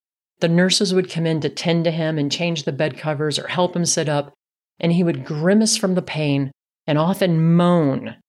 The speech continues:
but he thanked each and every person the same way. "Thank you for everything that you're doing for me."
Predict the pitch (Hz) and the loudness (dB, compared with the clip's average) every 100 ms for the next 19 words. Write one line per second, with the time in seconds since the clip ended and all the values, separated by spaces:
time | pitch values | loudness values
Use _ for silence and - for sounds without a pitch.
0 | _ - 160 139 - 156 143 - 190 208 | _ -8 -8 -6 -2 -2 -2 -6 -4 -2
1 | 233 220 190 196 190 - 156 - 147 139 | 0 2 2 2 0 -4 -2 0 0 0
2 | 135 - 143 139 139 127 135 135 _ _ | 0 0 2 2 2 0 -6 -14 _ _
3 | _ - 175 175 190 180 143 - - 156 | _ 2 2 2 0 -2 -4 -6 -4 -2
4 | 160 139 165 156 143 147 139 135 131 127 | -2 -2 -2 -4 -4 -6 -2 0 0 -2
5 | 135 135 - | -8 -10 -14